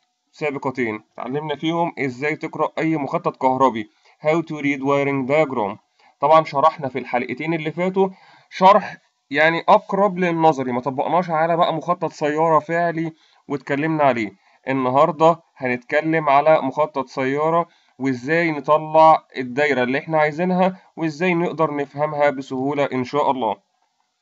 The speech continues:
تابع الحلقة للنهاية، حلقة مهمة جدا. وبفكركم ما تنساش تعمل لايك وشير للفيديو واشتراك في القناة.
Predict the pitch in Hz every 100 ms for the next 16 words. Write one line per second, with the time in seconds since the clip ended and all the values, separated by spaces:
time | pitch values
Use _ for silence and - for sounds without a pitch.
0 | _ _ _ _ _ 151 143 131 147 156
1 | 143 160 156 131 135 139 139 123 107 139
2 | 151 139 156 139 120 139 147 127 123 110
3 | 107 - _ _ _ _ _ _ _ -
4 | 135 131 147 147 143 135 120 131 131 143
5 | 139 170 165 170 160 165 175 165 165 180
6 | 180 160 185 185 190 - _ _ 139 139
7 | 156 160 156 143 135 135 131 117